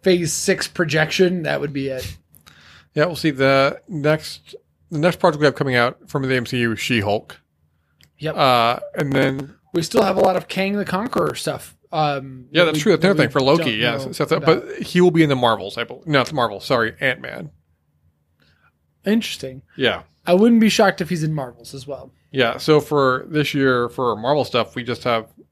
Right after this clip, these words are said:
Speaker 2: right now, we have I Am Groot, the little animated series that's coming out,
Speaker 1: Mm-hmm.
Speaker 2: uh, She-Hulk, uh, Black Panther two,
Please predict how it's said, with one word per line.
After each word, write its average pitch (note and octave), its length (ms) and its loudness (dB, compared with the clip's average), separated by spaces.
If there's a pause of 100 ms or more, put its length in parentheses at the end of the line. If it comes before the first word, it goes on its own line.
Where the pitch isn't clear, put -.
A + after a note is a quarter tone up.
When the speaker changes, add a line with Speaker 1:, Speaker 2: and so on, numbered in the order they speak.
Speaker 2:
right D#3+ 220 0
now, B2+ 360 0 (680)
we C3+ 140 -4
have A2+ 340 -2 (120)
I D3 100 2
Am D#3 140 4
Groot, D3 320 0
the C3+ 160 0
little C3 240 2
animated C3 320 2
series B2+ 200 -2
that's A#2+ 120 -8
coming A#2+ 260 -4
out, A#2 300 -4 (560)
Speaker 1:
Mm-hmm. B2 300 0
Speaker 2:
uh, A2+ 60 -8
She-Hulk, C3 600 0 (640)
uh, A#2+ 680 0 (400)
Black C#3+ 300 2
Panther C3 320 -4
two, D3 420 -4